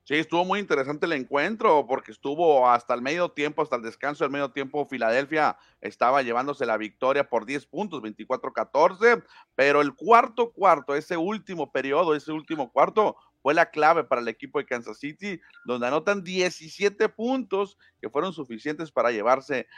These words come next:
la victoria, darle la vuelta al marcador, y con un gol de campo a escasos segundos, ganan el campeonato, ganan el Super Bowl. Y sí, lo que comentas es,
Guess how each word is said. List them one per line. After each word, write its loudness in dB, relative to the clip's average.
la 4
victoria, 2
darle 2
la 2
vuelta 0
al 0
marcador, 4
y -4
con -2
un -4
gol 2
de -2
campo 2
a 4
escasos -4
segundos, 0
ganan 2
el -2
campeonato, -2
ganan -2
el -6
Super -6
Bowl. 4
Y -8
sí, -10
lo 2
que -20
comentas -4
es, -10